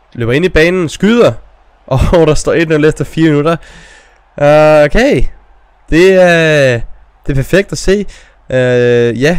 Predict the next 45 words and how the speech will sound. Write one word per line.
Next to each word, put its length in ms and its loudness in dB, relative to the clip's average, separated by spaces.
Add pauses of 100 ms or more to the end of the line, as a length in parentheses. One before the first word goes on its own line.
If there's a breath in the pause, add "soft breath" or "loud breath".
vi 60 -12
spiller 220 0
på 40 -4
legendarisk. 520 -2
Det 80 -2
viser 260 -6
jeg 40 -8
godt 100 -6
nok 100 -8
ikke, 180 -8
jeg 180 -6 (480 soft breath)
er. 440 -2
Øh, 80 -8
men 200 -8
jeg 100 -4
kan 80 -2
love 160 -2
jer 60 -2
for, 140 -10
at 20 -8
vi 60 -8
spiller 180 -12
på 60 -4
legendarisk. 560 -10 (380)
Og 240 0
til 180 0
jer, 80 2
der 80 2
ikke 100 -4
tror, 100 -6
at 40 -4
jeg 20 -6
spiller 220 -6
legendarisk, 420 -2
så 80 -10
kan 40 -14
jeg 80 -4
lige 100 -2
hurtigt 200 -4
vise 180 -6
her, 80 -2
det 100 -4
gør 160 -2
jeg. 120 -6 (4000 soft breath)
Ja, 200 -4